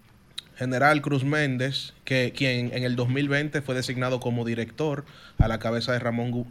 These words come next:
Antonio Guzmán Peralta, quien hoy es director de la Policía Nacional. Desearle al general una gestión,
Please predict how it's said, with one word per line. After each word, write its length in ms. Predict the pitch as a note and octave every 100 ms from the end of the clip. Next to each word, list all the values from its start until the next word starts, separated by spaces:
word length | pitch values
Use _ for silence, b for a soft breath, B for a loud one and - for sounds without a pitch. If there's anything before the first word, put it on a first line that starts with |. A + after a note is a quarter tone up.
| B2
Antonio 380 | A2+ A2 B2 C3+
Guzmán 300 | B2+ B2 A#2+
Peralta, 320 | B2 A#2+ A#2
quien 360 | A#2 A#2 A2+ A2+
hoy 220 | B2 B2
es 160 | A#2 A#2
director 380 | A#2+ A2+ G#2 A2+
de 80 | A#2
la 120 | G#2+
Policía 340 | G#2+ G#2+ A2+
Nacional. 480 | A2 G#2+ G2 F#2+ F2 B B B -
Desearle 480 | G2+ G2+ A2 A#2+ B2+
al 80 | A#2+
general 640 | A#2 A2+ A2+ A#2+ A#2 A2+
una 680 | A2+ A2+ A#2 A2+ A2 G#2 G#2
gestión, 800 | G2+ G#2+ G#2 A2+ A#2 A#2 A#2 G2+